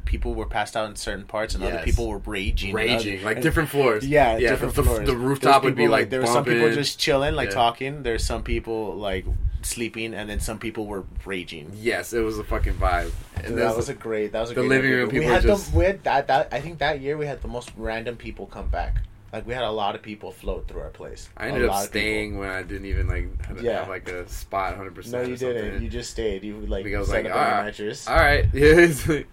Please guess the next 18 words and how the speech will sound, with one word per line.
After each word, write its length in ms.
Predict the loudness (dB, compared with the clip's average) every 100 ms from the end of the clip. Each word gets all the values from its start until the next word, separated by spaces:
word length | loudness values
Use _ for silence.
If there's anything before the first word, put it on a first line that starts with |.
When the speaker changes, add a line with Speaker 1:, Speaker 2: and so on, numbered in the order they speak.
| -14
Speaker 2:
he's 120 | -6 -4
like, 100 | -2
"Stay 180 | -2
in 80 | -2
my 120 | -2
room." 280 | -2 -2 -4
I 40 | -6
was 80 | -6
like, 180 | -6
"All 80 | -6
right, 240 | -8 -10 -10
cool." 160 | -10 -10 -10
Speaker 1:
And 80 | -12
you 100 | -6
did. 340 | -2 -2 -2 -4 0 2
Speaker 2:
I 60 |
did 200 | 2 0
it. 180 | -2 -4